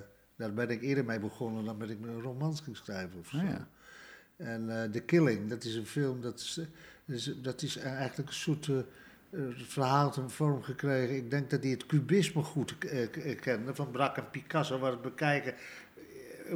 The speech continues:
Speaker 1: binnen één schilderij het bekijken van een andere kant.
Speaker 2: Mhm.
Speaker 1: En, en in The Killing van Kubrick, daar, eh, dat gaat over een, ken je de film?
Speaker 2: Mhm.
Speaker 1: Ja.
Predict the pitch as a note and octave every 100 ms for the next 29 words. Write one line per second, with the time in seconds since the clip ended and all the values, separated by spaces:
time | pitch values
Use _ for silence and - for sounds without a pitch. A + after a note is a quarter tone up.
0 | D3 D3+ D#3 D#3+ D#3+ D#3+ E3 D3 C#3+ D3
1 | C#3+ C#3+ C#3 E3+ E3 D3+ C3 D3 C#3+ C#3
2 | C3 B2+ B2 E3+ C#3+ - - A#2+ F3 -
3 | - - C3+ B2 C3+ B2 B2+ B2 - E3+
4 | F#3+ D#3+ C#3+ D3 - - D#3 C3+ C#3 C3+
5 | - - - - - - A#2 A#2 A2+ A2
6 | A2+ A2 - C#3+ A#2+ B2+ A#2+ G#2+ A2+ A2
7 | G#2+ A2+ D3+ D#3+ D3+ D3+ F3+ G#3+ - B2
8 | D#3 - - C3 G2+